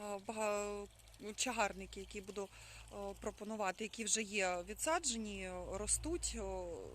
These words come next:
м, тобто я їх не буду н-, ділити, нічого, а саме так і буду відправляти. Тому зараз, е, все пофотографую і буду копати, е,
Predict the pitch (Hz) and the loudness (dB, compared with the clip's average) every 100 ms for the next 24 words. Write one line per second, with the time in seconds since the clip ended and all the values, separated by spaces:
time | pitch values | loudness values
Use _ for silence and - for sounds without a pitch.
0 | - 202 196 190 - - - - 196 - | -8 -8 -8 -8 -10 -12 -14 -10 -8 -4
1 | 208 208 202 - 233 214 190 190 202 208 | 4 6 4 2 -2 -2 -2 -4 -2 -2
2 | 214 208 214 196 240 349 - 226 214 - | -2 -4 -4 -2 2 2 0 -2 2 4
3 | 277 285 - - - - - 240 233 233 | 4 4 -6 -12 -12 -8 0 4 4 6
4 | 240 233 196 214 208 - 214 202 185 165 | 4 4 -2 -2 -4 -2 0 0 0 -2
5 | 190 180 214 226 226 - 226 240 233 226 | -4 -4 -2 0 -2 -2 2 6 8 6
6 | - - - - - - - - - - | 2 -2 -4 -6 -8 -6 -6 -6 -4 -4
7 | - - - - 220 214 - 254 233 226 | -4 -4 -6 -4 -2 -2 4 4 4 2
8 | - 226 226 240 - 330 339 220 190 - | 2 2 4 2 4 6 8 6 2 -2
9 | 220 226 226 220 208 190 180 - - - | -2 0 0 2 2 0 -2 -6 -14 -14
10 | - 214 240 247 220 208 - 226 247 247 | -6 -2 0 0 0 0 -2 2 4 4
11 | 226 214 - - - - - - 214 202 | 4 0 -2 -4 -6 -6 -6 -2 0 2
12 | 202 196 | 4 2